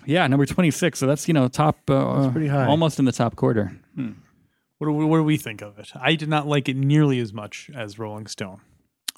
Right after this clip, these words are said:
Speaker 1: Um, I do like this. I didn't. I wouldn't say top, you know, quarter, uh, or t-, you know, top ten percent of all Beatles songs probably, but, uh,
Speaker 3: Mm-hmm.
Speaker 1: um, I liked it a lot.
Speaker 4: You
Speaker 1: I,
Speaker 4: are.
Speaker 1: I do. Um, I'll probably go with a four on this one.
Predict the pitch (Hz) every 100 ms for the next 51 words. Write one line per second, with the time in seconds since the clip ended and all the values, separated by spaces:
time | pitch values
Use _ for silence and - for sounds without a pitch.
0 | _ _ _ - 127 123 123 127 143 131
1 | 247 160 104 - 104 127 160 160 123 131
2 | 135 131 117 117 - 110 101 - 113 101
3 | 98 - - 113 110 101 117 - 135 113
4 | 117 - 101 - 143 107 98 107 - 110
5 | 104 98 110 98 113 113 123 123 131 131
6 | 127 139 135 135 143 147 117 101 - 107
7 | 101 98 _ _ _ _ _ _ _ _
8 | - 117 110 110 107 104 113 - 185 196
9 | 170 165 139 135 156 _ _ _ _ -
10 | 139 120 117 120 120 110 123 120 120 117
11 | 113 113 110 113 120 160 160 185 160 147
12 | 131 110 - 113 127 120 127 127 - 143